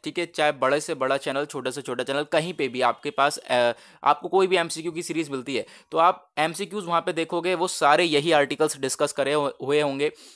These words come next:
इन्हीं आर्टिकल से एमसीक्यूज़ बनेंगे, ठीक है। तो मैं इंपॉर्टेंट आर्टिकल्स को यहाँ पे डिस्कस करता हूँ क्योंकि मैं बिलीव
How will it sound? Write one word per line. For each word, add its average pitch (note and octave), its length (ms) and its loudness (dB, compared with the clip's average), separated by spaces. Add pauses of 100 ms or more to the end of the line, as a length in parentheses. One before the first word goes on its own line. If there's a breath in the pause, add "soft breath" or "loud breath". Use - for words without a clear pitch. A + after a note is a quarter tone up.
(120 loud breath)
इन्हीं F3+ 220 0
आर्टिकल E3 420 2
से F3 140 -2
एमसीक्यूज़ D#3 480 -2
बनेंगे, B2 360 -4 (320 loud breath)
ठीक G#3 120 -2
है। G#3+ 60 6
तो G#3 160 2
मैं G3+ 220 2 (140)
इंपॉर्टेंट D#3+ 460 2 (100)
आर्टिकल्स D#3 460 2
को F#3+ 80 -2
यहाँ E3+ 120 2
पे D#3+ 140 -2
डिस्कस D#3 280 -4
करता D#3 220 -2
हूँ F3+ 80 -2
क्योंकि E3 200 -4
मैं E3 200 -4
बिलीव D#3 200 -4